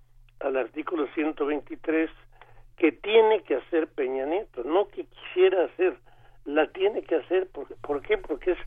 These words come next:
obligado a nivel internacional. Y ahora,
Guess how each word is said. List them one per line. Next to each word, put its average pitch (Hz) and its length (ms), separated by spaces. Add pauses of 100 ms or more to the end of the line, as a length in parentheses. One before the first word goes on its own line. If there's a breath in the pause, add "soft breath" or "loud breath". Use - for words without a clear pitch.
(340 soft breath)
obligado 160 760
a - 20
nivel 143 360
internacional. 113 760 (680 soft breath)
Y 196 120
ahora, 202 440